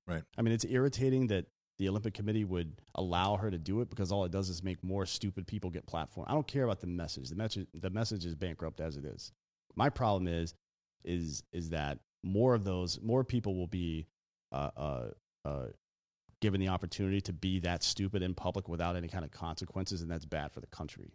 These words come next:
Speaker 2: I don't care about the fucking images or any of that shit. But would be funny to see her get lit the fuck up by Japanese security.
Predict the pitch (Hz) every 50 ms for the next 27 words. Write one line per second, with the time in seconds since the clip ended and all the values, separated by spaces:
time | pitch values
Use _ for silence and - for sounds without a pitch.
0 | _ - 107 104 - - 104 90 82 82 - - - - 80 - 82 - - 73
1 | 82 80 71 - 58 - 71 76 73 67 67 - - - - 58 - - _ _
2 | _ _ _ - - 139 131 - - - _ _ _ _ _ _ _ _ _ _
3 | _ _ _ _ - - 147 160 143 135 117 - - 101 87 80 80 76 - _
4 | _ _ _ _ - 110 98 - 113 92 92 101 92 104 - - 104 117 113 -
5 | 101 - - 110 98 - 120 101 - - 87 87 80 92 87 78 - 82 80 76
6 | - - - - 82 67 53 50 50 90